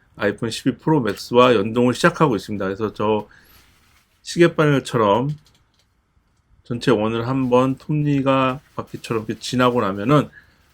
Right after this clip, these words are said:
곧바로 연결이 됩니다. 아이폰 십이 프로 맥스에. 그래서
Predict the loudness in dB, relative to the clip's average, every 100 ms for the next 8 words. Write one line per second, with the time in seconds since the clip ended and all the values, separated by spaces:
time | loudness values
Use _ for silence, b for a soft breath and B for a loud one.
0 | _ 4 8 10 10 6 0 -2 -4 -2
1 | -2 -4 -8 -8 -4 -4 -4 -6 -8 -2
2 | 0 0